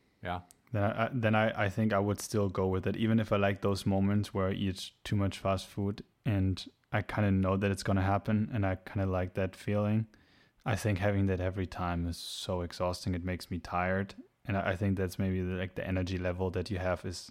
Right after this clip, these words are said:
Speaker 2: is really not nice. And I think the energy level that you have when you're, you know, just a little bit hungry is a lot better.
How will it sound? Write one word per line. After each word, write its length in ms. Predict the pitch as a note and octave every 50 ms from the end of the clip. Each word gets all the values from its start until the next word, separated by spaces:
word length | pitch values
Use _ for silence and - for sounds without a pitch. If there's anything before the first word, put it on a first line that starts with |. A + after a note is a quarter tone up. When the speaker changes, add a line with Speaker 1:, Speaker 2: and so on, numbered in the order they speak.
| - _ -
Speaker 2:
is 260 | A2+ F#2+ F2 - -
really 240 | F#2+ F#2 F2+ F#2 F2+
not 220 | F2 F2 E2+ E2+
nice. 400 | F2+ F2 E2+ F2 F2+ - - - -
And 100 | A2+ G2
I 40 | F#2
think 180 | F#2 G2 F#2+
the 100 | F2+ F#2
energy 320 | - G2 F#2+ F#2+ F2+ F#2+ F#2+
level 240 | F#2 F#2+ F2+ F2+ F2+
that 180 | F#2 F2 - -
you 60 | F2
have 180 | F#2+ F#2+ F2+ - -
when 120 | F#2 F#2
you're, 320 | F#2 F2+ F2+ F2+ F2 F#2 - - - - - - - - - - - - - - - - - _ _ _ _ _
you 80 | - A2
know, 240 | F#2+ F#2 F2+ - -
just 220 | - - G2+ - A2
a 40 |
little 280 | G2+ G2+ G2+ G#2+ G2 F#2+
bit 140 | F#2 F#2 E2+
hungry 540 | - F#2+ G2 G2 F#2 F2+ E2+ F2 F2 E2+ - _ _ _ _ _ _ _ _ _ _ _ -
is 160 | A#2+ F#2 E2
a 60 | F#2+
lot 280 | F#2 F#2 F#2 F2 E2 -
better. 360 | - F2 E2+ F#2 F2+ G2 G#2